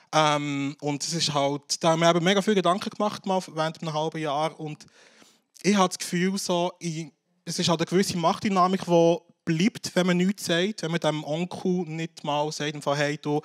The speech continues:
das nächste Mal bist du einfach nicht eingeladen. Also hol dir etwas vom Mac und gang heim, wir haben keinen Bock mehr." Ähm, und die Schwierigkeit ist halt eben auch, wenn der Onkel das jetzt in der Familie macht, oder am Familientisch, das ist noch eins. Aber es ist, wenn der Onkel plötzlich,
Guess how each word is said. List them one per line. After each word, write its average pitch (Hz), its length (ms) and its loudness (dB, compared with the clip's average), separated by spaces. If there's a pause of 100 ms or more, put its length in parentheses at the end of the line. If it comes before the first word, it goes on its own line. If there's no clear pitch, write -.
(320)
das - 120 -6
nächste 139 300 2
Mal 156 260 2
bist - 160 -4
du 151 40 -2
einfach 143 180 -6
nicht 165 160 -4
eingeladen. 214 440 -2
Also 135 360 -8
hol 147 180 0
dir 151 100 -8
etwas - 200 -8
vom 139 180 -6
Mac 147 300 -2
und 147 120 -12
gang 143 280 -6
heim, 170 400 -4
wir 151 200 -8
haben 139 100 -6
keinen 156 200 -6
Bock - 320 -6
mehr." 208 180 -2 (500)
Ähm, 151 600 4 (560)
und 185 160 2
die - 40 2
Schwierigkeit 214 480 4
ist 180 120 2
halt 170 220 2
eben 185 160 2
auch, 170 300 2
wenn 165 100 2
der 165 200 -4
Onkel 190 360 0
das 180 220 0
jetzt - 180 -8
in 160 80 -4
der 151 100 -4
Familie 175 480 2
macht, 131 320 -2
oder 139 140 -6
am 139 100 -4
Familientisch, 185 640 0
das 143 160 -8
ist - 100 -8
noch 147 80 -4
eins. 151 360 -2
Aber 123 120 -12
es 123 120 -10
ist, 151 120 -8
wenn 139 100 -8
der - 120 -10
Onkel 156 340 -6
plötzlich, 143 360 -8